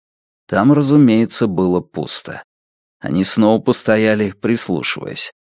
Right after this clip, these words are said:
Больше никаких звуков. И тут до Бергера дошло. Он ведь оставлял люк, в котором хранил тройники, открытым. А теперь он определённо закрыт.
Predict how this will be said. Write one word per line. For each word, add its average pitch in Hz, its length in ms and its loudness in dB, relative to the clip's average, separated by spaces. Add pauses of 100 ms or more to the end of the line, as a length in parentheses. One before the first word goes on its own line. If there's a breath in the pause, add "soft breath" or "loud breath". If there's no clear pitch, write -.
Больше - 340 -2
никаких 120 540 2
звуков. 117 560 -4 (760)
И 78 120 -10
тут 101 420 -6
до 110 160 0
Бергера 107 520 -2
дошло. 110 840 -2 (500)
Он 135 200 4
ведь 139 160 2
оставлял 143 560 2
люк, 143 320 2
в - 100 -14
котором 160 420 0
хранил 135 380 2
тройники, 139 720 2
открытым. - 800 -2 (480)
А - 120 -8
теперь - 420 0
он 151 120 6
определённо 143 800 2
закрыт. 139 880 -4